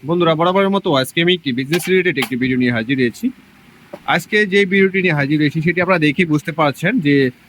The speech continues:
কারেন্টের যে সার্কিটগুলো রয়েছে সেটি নিয়ে যারা ব্যবসা করার জন্য আগ্রহী অথবা বাসা বাড়ির জন্য এ ধরনের সার্কিট খুঁজছেন তাদের জন্য আজকের ভিডিওটি হতে পারে বেস্ট একটি ভিডিও। তো দর্শক, যারা এই ধরনের সার্কিট সহকারে, সার্কিট প্ল্যান সহকারে বিভিন্ন রকমের সার্কিটের প্রয়োজন হয়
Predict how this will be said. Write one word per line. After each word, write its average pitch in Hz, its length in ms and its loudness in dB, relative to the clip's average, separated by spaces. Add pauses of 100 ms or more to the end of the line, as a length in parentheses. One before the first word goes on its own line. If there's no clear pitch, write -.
(920)
কারেন্টের 196 580 -2
যে 180 300 2
সার্কিটগুলো 185 580 -2
রয়েছে 151 280 0
সেটি 185 320 -2
নিয়ে 214 180 2
যারা 165 180 2
ব্যবসা 156 500 0
করার 202 260 0
জন্য 196 280 0 (220)
আগ্রহী 156 360 2
অথবা 175 320 0
বাসা 156 260 0
বাড়ির 196 220 2
জন্য 175 340 0 (160)
এ 156 100 -4
ধরনের 180 240 2
সার্কিট 175 360 -2
খুঁজছেন 208 340 0
তাদের 147 300 -2
জন্য 151 180 0
আজকের 151 440 -2
ভিডিওটি 165 320 2
হতে 156 240 -6
পারে 156 220 0 (200)
বেস্ট 175 240 -2
একটি 151 140 -12
ভিডিও। 120 260 -6 (640)
তো 175 80 -4
দর্শক, 202 400 0
যারা 175 240 2
এই 185 220 -2
ধরনের 202 360 2
সার্কিট 170 460 0 (680)
সহকারে, 202 420 0
সার্কিট 170 420 -2
প্ল্যান 160 320 0
সহকারে 185 540 0
বিভিন্ন 156 380 2
রকমের 185 380 2
সার্কিটের 160 420 -2
প্রয়োজন 175 320 2
হয় 165 180 2